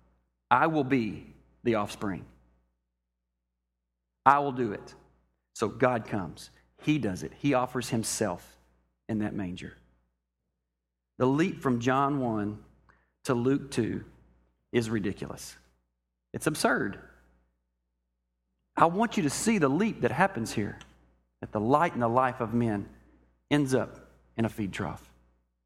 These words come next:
So turn to Luke two. Let's look at this story, and let's read it not with our Southern Bible Belt brain and heart. Let's read this in reality to see what's really taking place here.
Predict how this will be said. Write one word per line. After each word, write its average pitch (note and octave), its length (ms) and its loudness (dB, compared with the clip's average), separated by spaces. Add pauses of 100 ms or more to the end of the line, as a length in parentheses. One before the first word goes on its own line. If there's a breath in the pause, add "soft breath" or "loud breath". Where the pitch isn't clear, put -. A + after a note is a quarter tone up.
(480)
So - 140 0
turn D3+ 260 2
to C#3 60 0
Luke B2 240 0
two. G2 180 -2
Let's A#2 220 -2
look D#3 160 0
at D#3 80 -4
this D3+ 160 0
story, A#2+ 340 2
and A2+ 80 0
let's D3+ 160 0
read D#3+ 220 4
it E3 100 0
not C#3+ 240 2
with C#3+ 160 0
our B2 340 0 (1500)
Southern C#3+ 500 2
Bible C#3 300 4
Belt C#3 540 0 (140)
brain C#3 420 4
and A#2 120 -2
heart. C#3 420 2
Let's B2+ 220 0
read D3 240 2
this D#3+ 320 2
in C#3 200 2
reality C#3+ 540 2
to A2 80 -2
see C#3 220 2
what's C3 280 0
really D3 220 4
taking D3 380 2
place D3 280 2
here. G2+ 280 -2